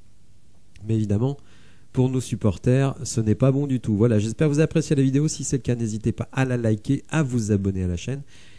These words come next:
Et je vous dis à demain pour de nouvelles infos. Après <laughs> le, le, la, la victoire incroyable du Maroc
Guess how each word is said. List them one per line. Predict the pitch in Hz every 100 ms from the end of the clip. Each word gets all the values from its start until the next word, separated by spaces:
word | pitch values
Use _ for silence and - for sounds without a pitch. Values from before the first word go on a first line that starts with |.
| - -
Et | 180
je | 160
vous | 160
dis | 135
à |
demain | 113 110 131 147
pour | - 139
de | 131
nouvelles | 123 127 120 123 110 107
infos. | 101 - 147 170 - - - - - - -
Après | 127 - - 156 147 120 -
<laughs> | - 143 131
le, | 120 110 104 98
le, | 98 95 98 - - - - - -
la, | 110 107 98 92
la | 95 95
victoire | 107 135 - 151 147 131 101 101 139
incroyable | 139 120 113 113 110 98 95
du | 95 95 127 151
Maroc | 123 101 110 123